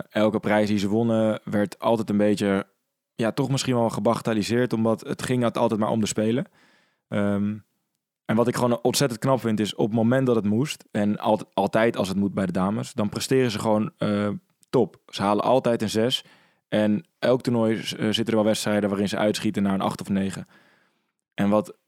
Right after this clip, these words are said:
wat het grote verschil, denk ik, is met de mannen, eh, heel zichtbaar, is waar ik heel erg van geschrokken ben ook, dat ze gewoon door de ondergrens zijn gezakt op een Olympische Spelen.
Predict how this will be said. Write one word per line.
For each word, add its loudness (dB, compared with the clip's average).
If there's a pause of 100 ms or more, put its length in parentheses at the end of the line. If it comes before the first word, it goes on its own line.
(160)
wat 0
het -4
grote 2
verschil, 0
denk -2
ik, -8
is -2
met -2
de -4
mannen, 0
eh, -10
heel 0
zichtbaar, -2
is -4 (240)
waar -2
ik -4
heel -4
erg -2
van -8
geschrokken -4
ben -2
ook, -6 (540)
dat -2
ze -6
gewoon 2
door 2
de 0
ondergrens -2
zijn -2
gezakt -6
op -4
een 0
Olympische 0
Spelen. -6